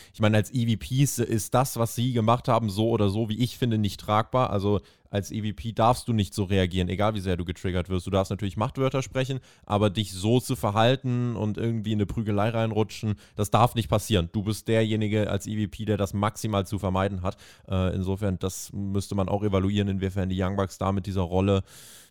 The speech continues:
ja, weiter vertraut sein müssen, ob überhaupt ein E V P jemand sein sollte, der aktiv im Roster steht. Also einfach ein,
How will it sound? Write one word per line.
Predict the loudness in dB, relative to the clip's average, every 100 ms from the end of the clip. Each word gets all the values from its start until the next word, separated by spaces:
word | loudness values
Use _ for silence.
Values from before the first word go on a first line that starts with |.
| _
ja, | 0 2 4
weiter | 2 2
vertraut | 0 0 2 2
sein | 2 0 2 4
müssen, | 4 6 6 6 2 2
ob | 0 0
überhaupt | 0 4 2 2
ein |
E | -4 -2
V | -4
P | -2
jemand | 0 0 0
sein | 0 0 2
sollte, | 2 2 2
der | 2 2 2
aktiv | -2 -4 -4 -2
im | 0
Roster | 2 2 2 -4
steht. | -2 -2
Also | -2 -2
einfach | -2 -2
ein, | -4